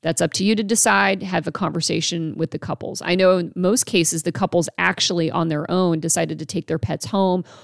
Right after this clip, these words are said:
or put their pets in a crate so that they didn't get, uh, you know, worn out or run away. And also because so they didn't have to worry about focusing on the pet.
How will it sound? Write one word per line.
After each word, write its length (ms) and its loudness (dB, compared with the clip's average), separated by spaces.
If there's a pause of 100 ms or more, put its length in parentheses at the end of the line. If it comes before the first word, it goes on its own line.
or 140 4
put 180 4
their 140 4
pets 320 2
in 100 -4
a 60 -6
crate 360 -2
so 200 2
that 320 2
they 100 2
didn't 260 -2
get, 460 -4
uh, 320 -4
you 140 -4
know, 120 0
worn 320 2
out 320 0
or 420 0
run 180 0
away. 460 2 (260)
And 100 -2
also 180 2
because 280 2
so 80 2
they 120 6
didn't 180 4
have 100 -2
to 80 0
worry 160 4
about 260 2
focusing 460 0
on 100 -4
the 100 -6
pet. 360 -4